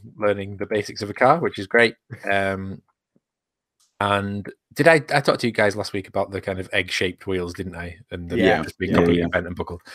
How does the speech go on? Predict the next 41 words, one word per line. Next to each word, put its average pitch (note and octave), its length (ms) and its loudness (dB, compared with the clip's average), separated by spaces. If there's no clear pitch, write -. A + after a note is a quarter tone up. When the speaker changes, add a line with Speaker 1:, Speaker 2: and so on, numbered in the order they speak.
Speaker 1:
So A2 240 8
I G#2+ 100 10
managed A2 400 4
to, G2 160 4
to, F2 200 -6
to, F2+ 200 -2
to - 120 -14
persuade F#2+ 400 2
the F#2+ 60 -4
guy F#2 200 -2
to, F2 200 -12
to - 80 -4
balance G2 360 4
them F#2+ 120 -6
properly. G#2+ 300 2
So G2 120 -2
I've F#2 120 -2
at G2+ 80 -2
least G2+ 260 -4
got F#2 240 0
a - 60 0
full F#2 220 2
Speaker 2:
Hmm. F2 60 -4
Speaker 1:
set F2 220 -2
now F2 240 -8
of E2+ 240 -8
Speaker 2:
Nice. G2 100 -14
Speaker 1:
wheels F#2 320 -2
that F2 160 -4
are, E2 120 -4
that A2 120 4
are G2 200 6
balanced, G#2 560 4
if - 160 -10
not G2 240 4
ovoid. F#2+ 340 2
Speaker 2:
Right, F2 260 -6
yeah, E2 200 -8
yeah. F2+ 220 -2
Speaker 1:
Um, F2 300 -8
and E2+ 420 -8